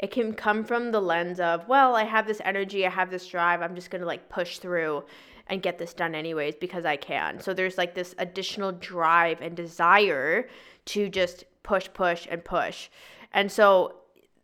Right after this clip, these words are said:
in a sense, people might unconsciously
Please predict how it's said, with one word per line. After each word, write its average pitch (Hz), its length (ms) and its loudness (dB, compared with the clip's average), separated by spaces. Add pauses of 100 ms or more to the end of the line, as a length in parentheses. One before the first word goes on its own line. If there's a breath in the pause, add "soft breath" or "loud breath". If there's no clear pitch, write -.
(140)
in 233 160 2
a 226 40 2
sense, 220 540 0
people 220 360 -2
might 190 280 0 (140)
unconsciously 190 1120 -2